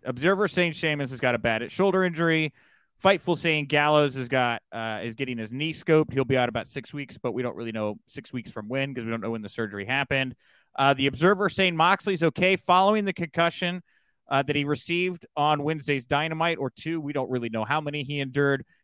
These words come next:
He's undergoing, uh, concussion protocol right now before he's cleared, but apparently he's not feeling any weirdness, and there's no grave concerns for his health at this time. That was a really scary situation, though.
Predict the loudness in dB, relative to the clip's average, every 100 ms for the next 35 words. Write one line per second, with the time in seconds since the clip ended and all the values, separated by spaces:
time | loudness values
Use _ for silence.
0 | -8 0 2 2 2 4 4 4 -2 -4
1 | -2 -4 -4 -4 -4 -4 -4 0 0 2
2 | 2 4 4 0 0 0 -2 -6 -6 -8
3 | -4 0 0 0 -2 -2 -2 -2 -2 -4
4 | -4 -4 -4 -6 -4 -4 -4 -4 0 0
5 | 0 -4 -4 -8 _ _ -8 -4 -4 0
6 | 2 2 2 0 0 -2 -10 -14 -10 -10
7 | -8 -8 -4 -4 -4 -8 -10 -4 -6 -6
8 | _ 0 0 4 4 4 2 -4 -2 -2
9 | -6 -8 -4 -4 -6 -12 -14 -16